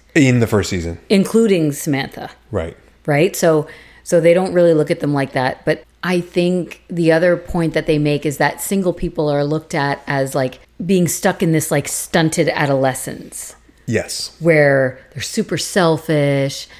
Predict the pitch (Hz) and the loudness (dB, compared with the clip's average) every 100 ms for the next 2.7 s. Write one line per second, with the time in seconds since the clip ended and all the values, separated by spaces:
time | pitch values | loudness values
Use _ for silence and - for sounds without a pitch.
0 | - 147 - 120 - - 220 180 165 156 | -12 -10 -8 -8 -8 -2 0 2 2 2
1 | 151 147 143 139 135 - - _ _ 156 | 2 2 0 -2 -6 -18 -20 _ _ -4
2 | 131 120 117 117 117 113 | -4 -4 -4 -6 -6 -8